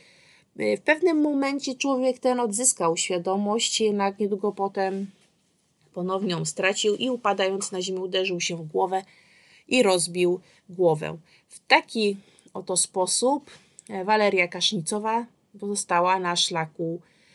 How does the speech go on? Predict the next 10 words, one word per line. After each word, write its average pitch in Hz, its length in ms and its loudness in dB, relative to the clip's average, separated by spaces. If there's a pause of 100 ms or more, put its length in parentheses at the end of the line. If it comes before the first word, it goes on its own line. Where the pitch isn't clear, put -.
(200)
zupełnie 175 540 0
sama. 170 540 4 (520)
Zarówno 214 340 0
jej 175 100 2
mąż, 185 540 0
syn, 196 520 2
jak 226 180 -8
i 226 60 -12
towarzyszący 202 760 -2
im 175 320 -2